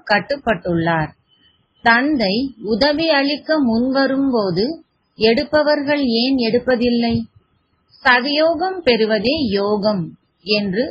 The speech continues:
எப்படி ஆகிறது? இதை அனுபவம் செய்யுங்கள்.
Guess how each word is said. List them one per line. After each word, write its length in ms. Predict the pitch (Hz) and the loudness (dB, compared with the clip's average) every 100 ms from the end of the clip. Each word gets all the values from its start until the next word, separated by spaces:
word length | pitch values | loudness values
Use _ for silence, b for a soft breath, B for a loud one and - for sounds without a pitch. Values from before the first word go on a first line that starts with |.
| - 196 | -2 0
எப்படி 400 | 220 - 302 302 | 0 0 0 2
ஆகிறது? 540 | 233 190 185 175 165 156 160 _ _ - | 0 0 -2 -2 -4 -6 -10 _ _ -8
இதை 300 | 214 202 226 - - | -4 -2 -2 -2 -4
அனுபவம் 600 | 202 240 220 262 285 349 | -2 0 0 0 -2 -4
செய்யுங்கள். 680 | - 202 185 180 170 160 | -4 -2 -2 -4 -4 -6